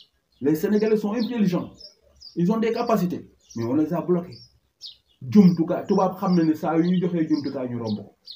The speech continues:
moo tax duñu jox jumtukaay yi. Léegi nag, travaillons pour nous-mêmes, nañu liggéey suñu liggéey. Chinois yi ba conf-, ba, euh, seen kii bi di leen wax na, naan la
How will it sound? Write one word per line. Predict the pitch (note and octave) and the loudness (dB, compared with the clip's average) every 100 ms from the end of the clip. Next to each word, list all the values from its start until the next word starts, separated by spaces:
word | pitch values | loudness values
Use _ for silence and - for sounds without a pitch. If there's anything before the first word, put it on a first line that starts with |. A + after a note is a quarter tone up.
| - _ | -20 _
moo | A#2 | -8
tax | A#2+ A#2+ | -6 -8
duñu | C3 C3+ | -10 -8
jox | D#3+ - | -10 -8
jumtukaay | D#3+ D3 D3 B2 | -8 -8 -14 -16
yi. | A2 - - _ _ - - | -18 -20 -20 _ _ -20 -8
Léegi | B2+ D#3+ F#3+ | 4 4 6
nag, | G3 F#3 - - - | 0 -2 -12 -20 -4
travaillons | G#3 G#3+ G#3+ F#3+ F#3+ F#3 F#3 D#3+ - - - | 0 2 2 2 2 4 4 2 -2 -12 -6
pour | - C#3+ B2+ | 2 2 2
nous-mêmes, | D3 C3 C#3 A2 - - _ - | 0 0 -2 -4 -8 -14 _ -6
nañu | D3 C#3+ | -2 0
liggéey | E3+ F3 | 2 4
suñu | D#3 D3+ B2+ | 2 0 -2
liggéey. | A2 - - | -6 -14 -12
Chinois | - F#3+ F#3 F#3 | -6 -2 0 2
yi | F#3 | 2
ba | E3 F#3 - | 2 -2 0
conf-, | F#3 F3 E3 C#3+ | 0 0 0 -2
ba, | F3+ F#3+ F3+ _ | -2 -4 -8 _
euh, | - D#3+ D#3 B2+ G#2+ | -2 0 0 -4 -6
seen | - F3 E3 | -4 -4 -2
kii | F3+ | -2
bi | D#3+ | -2
di | D#3+ | 0
leen | D#3+ D#3 | 0 0
wax | F3 D#3+ | -2 -2
na, | D#3+ D#3 - _ - | -2 -4 -8 _ -6
naan | E3 D#3+ | -2 2
la | D#3 | 2